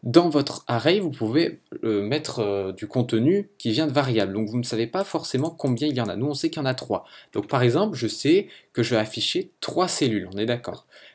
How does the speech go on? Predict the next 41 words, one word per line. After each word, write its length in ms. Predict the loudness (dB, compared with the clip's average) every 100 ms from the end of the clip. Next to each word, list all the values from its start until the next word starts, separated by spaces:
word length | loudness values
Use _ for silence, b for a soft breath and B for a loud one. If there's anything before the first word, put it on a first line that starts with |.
| B
Donc 260 | 0 0
pour 140 | -2 0
afficher 320 | 0 -2 -4
trois 200 | -4 -2
cellules, 360 | 0 2 2
eh 100 | 0
bien, 140 | -2 -2
ça 140 | -2
se 120 | -2
situe 420 | -2 -4 -4 -6 -6
ici. 340 | -6 -6 -6 -6
Regardez, 320 | -4 -4 -6
c'est 280 | -4 -4 -2
number 460 | -2 0 0 -2 -4
of 160 | -6 -2
row 220 | 0 0
in 80 | -2
section. 460 | -4 -6 -6 -8 -10 _ B B 0
Donc 260 | 0 0
en 60 | -2
fait, 360 | 0 -2 -6 -14 -12
il 80 | -4
faut 120 | -2
savoir 380 | 0 0 -2 -2
que 180 | -4 -4 B B B -14
dans 240 | -4 0
les 120 | 0
tables 240 | 2 4 4
vues, 120 | 2
vous 140 | 0
avez 200 | 0 0 0
une 120 | 0
section, 440 | 0 -2 -2 -4 -4
c'est 220 | -4 -2
un 80 | -2
titre, 500 | -4 -6 -6 -8 _ _ _
et 40 | 0
vous 180 | 2 2
avez 220 | 2 2
des 320 | 2 2 4
cellules. 480 | 2 0 0 -2